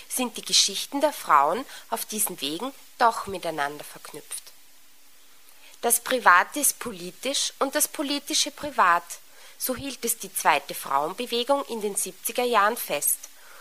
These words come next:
Und diese Überlegung ist auch der Ausgangspunkt für die Autorin Elke Krasny. Sie geht des Weiteren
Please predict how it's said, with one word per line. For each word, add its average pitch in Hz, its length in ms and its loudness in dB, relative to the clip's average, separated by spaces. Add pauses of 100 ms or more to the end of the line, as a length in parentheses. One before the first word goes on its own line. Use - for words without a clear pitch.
(100)
Und - 220 -6
diese 240 300 0
Überlegung 269 640 2
ist 233 200 -2
auch 208 140 4
der - 240 -2
Ausgangspunkt 254 800 0 (300)
für 269 160 0
die 262 120 4
Autorin 233 560 0
Elke 196 300 -2
Krasny. 156 680 2 (480)
Sie - 160 -4
geht 220 300 -2
des - 180 0
Weiteren 262 640 2